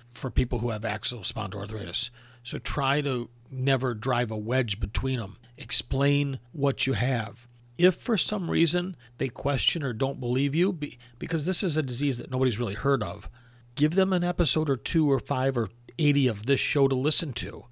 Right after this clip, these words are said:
Let me be your voice. Let me explain so that it's not you complaining in their mind. It's instead they're learning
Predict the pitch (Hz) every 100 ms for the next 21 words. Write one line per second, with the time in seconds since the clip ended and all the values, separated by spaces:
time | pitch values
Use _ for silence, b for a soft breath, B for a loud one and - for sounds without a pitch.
0 | B B B 139 143 135 135 156 165 143
1 | 127 110 107 98 107 92 95 - - -
2 | b b - 139 135 143 151 123 - -
3 | 113 107 104 117 117 113 101 139 143 -
4 | 120 123 151 160 127 120 - 113 123 131
5 | 131 123 117 - b b - 131 113 120
6 | 113 107 104 107 110 - B B B 147
7 | 123 - - - - 143 117 - 160 143
8 | 113 123 131 117 113 131 139 131 104 101